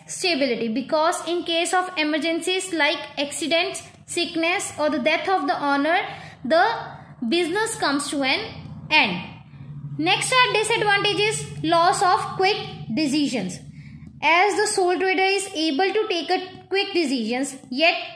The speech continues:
he has no one to consult. So therefore the decisions may go wrong and result in losses he can occur.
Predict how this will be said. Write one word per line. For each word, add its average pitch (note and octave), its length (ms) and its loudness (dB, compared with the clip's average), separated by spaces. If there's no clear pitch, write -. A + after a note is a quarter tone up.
he F4+ 220 2
has G4+ 280 2
no D4 280 2
one F#4+ 200 2
to G4+ 100 0
consult. D#4 460 0
So A4 720 0
therefore E4+ 500 2
the F#4 140 2
decisions D#4+ 720 -2
may D#4 260 0
go D4 200 2
wrong C#4 640 2
and D4+ 280 2
result D4+ 520 2
in D#4+ 240 0
losses C#4 640 0
he D4 340 -4
can D#4+ 240 0
occur. - 400 -4